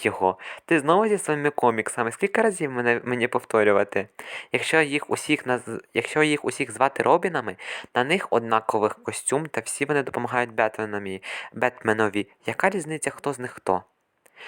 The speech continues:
Твоє щастя, що я тебе люблю, інакше твої пошуки нового найліпшого друга почалися б негайно. Продовжити розмову не дає Альбіна, що повертається до кімнати з картами в руках.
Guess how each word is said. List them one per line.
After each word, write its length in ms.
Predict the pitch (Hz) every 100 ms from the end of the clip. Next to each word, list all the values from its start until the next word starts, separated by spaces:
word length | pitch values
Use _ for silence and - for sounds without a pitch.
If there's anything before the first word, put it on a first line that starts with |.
| -
Твоє 280 | - 160 170
щастя, 400 | - 160 185 180
що 160 | - 120
я 140 | 123
тебе 260 | 123 113 110
люблю, 420 | 95 98 92 95 - -
інакше 360 | 123 131 - 117
твої 240 | 113 117
пошуки 400 | - 117 117 110
нового 200 | 110 104
найліпшого 440 | 104 98 101 -
друга 260 | 104 214 202
почалися 460 | - - 135 - 139
б 100 | -
негайно. 640 | 131 - 87 87 85 87 _ _ _ _ _ _ _ _ - - - -
Продовжити 480 | - 120 143 143 139
розмову 300 | 131 131 131
не 100 | 131
дає 200 | 123 123
Альбіна, 400 | 117 120 160 156
що 160 | - 123
повертається 480 | 120 104 117 120 113
до 120 | 110
кімнати 300 | - 110 113
з 40 |
картами 380 | - 107 - 107
в 60 | 101
руках. 380 | 104 98 92